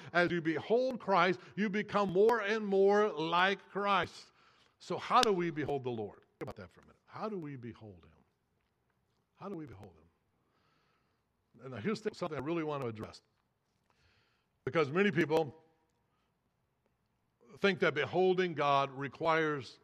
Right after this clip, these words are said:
some kind of spectacular, dramatic encounter with God.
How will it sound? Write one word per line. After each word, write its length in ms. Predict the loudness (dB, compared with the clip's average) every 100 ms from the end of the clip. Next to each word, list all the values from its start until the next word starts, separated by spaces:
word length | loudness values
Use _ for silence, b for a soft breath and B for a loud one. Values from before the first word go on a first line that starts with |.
| _
some 380 | -20 -12 -8 -8
kind 300 | -8 -8 -6
of 160 | -8 -10
spectacular, 920 | -12 -10 -10 -12 -12 -10 -6 -6 -6 b b -10
dramatic 640 | -6 -4 -2 -4 -4 -8 _ b b
encounter 220 | -8 -6 -6
with 100 | -6
God. 300 | -10 -12